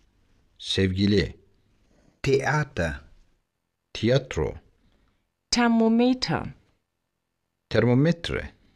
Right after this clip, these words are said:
Speaker 2: Thermosflasche.
Speaker 1: Termos.
Speaker 3: Tief.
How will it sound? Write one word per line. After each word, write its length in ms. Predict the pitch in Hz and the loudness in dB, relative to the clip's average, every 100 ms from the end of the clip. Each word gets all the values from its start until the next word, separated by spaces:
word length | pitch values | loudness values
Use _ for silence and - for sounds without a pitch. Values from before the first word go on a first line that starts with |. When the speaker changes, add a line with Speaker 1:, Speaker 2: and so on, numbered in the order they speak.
| _ _ _ - | _ _ _ -4
Speaker 2:
Thermosflasche. 1160 | 139 151 117 90 - - - 80 76 - 71 - _ _ _ _ _ _ _ _ | 0 2 0 -2 -4 -14 -8 -6 -4 -4 -6 -14 _ _ _ _ _ _ _ _
Speaker 1:
Termos. 680 | - 131 156 - - - - _ _ _ _ | -2 2 2 0 -4 -8 -12 _ _ _ _
Speaker 3:
Tief. 540 | - 320 226 131 - | -2 2 2 0 -4